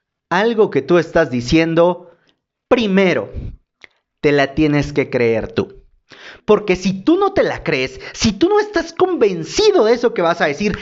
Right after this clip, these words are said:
nadie, absolutamente nadie, te va a creer. Por eso, el principio para que puedas hacer lo que sea que decidas hacer es que te lo creas.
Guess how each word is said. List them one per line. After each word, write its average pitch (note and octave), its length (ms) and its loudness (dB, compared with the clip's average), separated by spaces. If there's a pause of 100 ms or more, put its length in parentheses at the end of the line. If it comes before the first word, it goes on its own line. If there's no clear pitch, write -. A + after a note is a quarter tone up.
(180)
nadie, F#3 560 0
absolutamente B3 1600 0
nadie, C#4+ 920 -2
te D#3 140 2
va F3+ 100 0
a - 120 -4
creer. B2 800 -2 (1500)
Por C#3 160 2
eso, D#3+ 460 -2 (480)
el F3+ 300 0
principio F#3+ 720 0
para D#3 260 0
que C#3 160 0
puedas F3+ 840 2 (480)
hacer F#3 640 -2 (160)
lo E3+ 260 4
que D#3 140 0
sea E3+ 540 0
que B2 120 -2
decidas B2 420 2
hacer C3+ 360 0 (420)
es D#3+ 420 2
que - 160 -2
te B2+ 200 0
lo G#2+ 240 -2
creas. A#2 520 -2